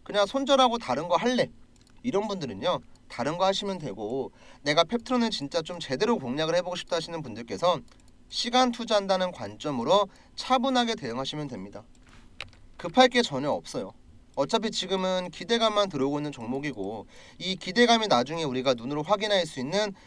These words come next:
명확한 이슈가 터지면은 그때 크게 갈 겁니다. 그 전까지는 이제 하나의 잔파동이라고만 생각하시면 되니까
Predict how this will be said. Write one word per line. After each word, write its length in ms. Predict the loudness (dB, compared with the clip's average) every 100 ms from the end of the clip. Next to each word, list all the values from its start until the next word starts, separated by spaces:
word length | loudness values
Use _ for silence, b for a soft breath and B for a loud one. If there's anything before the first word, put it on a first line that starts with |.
| B
명확한 480 | 0 4 6 4 2
이슈가 380 | 0 -4 4 4
터지면은 760 | 4 2 2 0 2 0 0 B B -12
그때 380 | -10 -2 0 0
크게 260 | -2 -4
갈 160 | -4 -6
겁니다. 380 | -8 -10 -12 -16 -20 B -8
그 80 | 0
전까지는 500 | 2 4 4 4 0
이제 240 | 2 6
하나의 380 | 6 6 4 4
잔파동이라고만 840 | 2 -2 0 0 2 2 2 2 0
생각하시면 560 | -2 -2 -4 -4 -6
되니까 440 | -6 -8 -4 -2